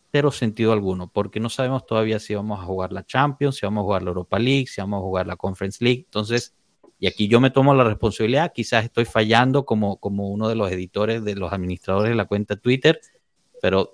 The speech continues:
por parte de Pueblo Juve, hasta que no nos acerquemos más a las ventanas de mercado para respetar su sanidad y su paz mental con todo lo que está sal-, eh, lo que sale en las redes, no vas a escuchar cosas de fichajes, vas a escuchar cosas de renovaciones,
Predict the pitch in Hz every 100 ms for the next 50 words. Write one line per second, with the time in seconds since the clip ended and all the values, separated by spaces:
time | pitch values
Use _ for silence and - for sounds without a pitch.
0 | - 101 92 120 139 139 135 127 127 120
1 | 107 95 - 101 95 95 110 143 143 117
2 | - 117 113 117 104 90 90 85 90 85
3 | 117 131 123 92 - 110 123 143 _ _
4 | _ _ - - 92 90 92 - 92 104
5 | 107 - - - 131 143 - 131 107 101
6 | 104 120 131 113 - 101 - 98 113 -
7 | 120 107 107 107 117 117 107 107 117 107
8 | 95 - 98 120 104 85 85 98 98 92
9 | - 110 123 98 117 110 131 139 _ _
10 | _ _ 104 110 123 131 - 113 - 107
11 | 110 113 117 107 95 98 - 90 85 -
12 | 92 107 - - 90 101 - 92 95 98
13 | 95 95 92 - 104 113 139